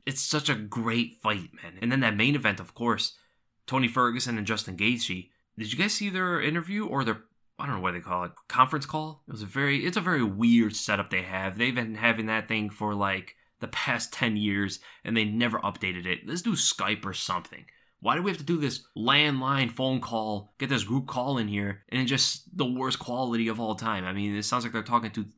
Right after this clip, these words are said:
through toasters, you know? <laughs> But the way that they're laughing with each other, Tony and Justin Gaethje just laughing joyously with each other about wanting to kill each other as well. It just felt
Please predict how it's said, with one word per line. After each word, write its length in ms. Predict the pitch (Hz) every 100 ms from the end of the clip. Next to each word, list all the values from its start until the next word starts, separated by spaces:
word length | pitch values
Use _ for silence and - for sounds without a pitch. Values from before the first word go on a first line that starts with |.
| _ -
through 220 | - 113
toasters, 580 | 107 117 117 - 90 87
you 80 | 92
know? 220 | 107 117 - -
<laughs> 140 | -
But 460 | 139 143 135 117 - - _ _ -
the 160 | 120 117
way 260 | 131 190
that 240 | 202 180 117
they're 280 | 120 143 123
laughing 720 | 110 98 98 104 - 107 98
with 160 | 98 95
each 200 | 95 -
other, 300 | 80 78 - _ _
Tony 520 | - 139 151 175 170 135
and 120 | 101
Justin 360 | 110 107 107
Gaethje 300 | 98 95 90
just 180 | 92 123
laughing 640 | 92 98 127 139 139 135 110
joyously 640 | 123 160 170 151 - 143
with 180 | 139 139
each 200 | 123 123
other 240 | 120 120
about 260 | 110 117 92
wanting 300 | 123 139 120
to 80 |
kill 260 | - 117 107
each 160 | 87 98
other 220 | 92 90
as 120 | -
well. 200 | 85 82
It 80 | -
just 220 | 147 233
felt 380 | - 202 170 143